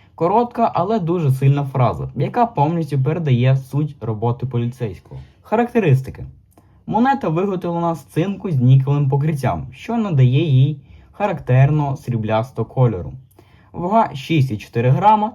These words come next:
діаметр — двадцять три і п'ять міліметрів та товщина — два і три міліметра. За розмірами вона відповідає стандартним обіговим десяти гривням,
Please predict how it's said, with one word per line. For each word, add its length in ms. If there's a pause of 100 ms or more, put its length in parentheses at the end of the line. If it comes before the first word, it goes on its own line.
діаметр — 540
двадцять 500
три 160
і 220
п'ять 420
міліметрів 760 (100)
та 160
товщина — 640
два 360
і 120
три 160
міліметра. 520 (720)
За 140
розмірами 600
вона 400
відповідає 640
стандартним 720
обіговим 600
десяти 360
гривням, 500